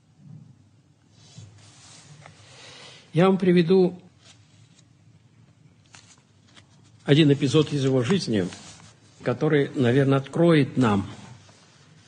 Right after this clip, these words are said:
многое. Юрий Фёдорович Самарин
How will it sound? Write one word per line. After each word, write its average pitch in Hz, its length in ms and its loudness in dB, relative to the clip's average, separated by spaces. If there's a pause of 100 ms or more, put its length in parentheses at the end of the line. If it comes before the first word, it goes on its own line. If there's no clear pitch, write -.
(200)
многое. 117 760 -2 (3750)
Юрий 202 280 2
Фёдорович 175 400 0
Самарин 160 560 -2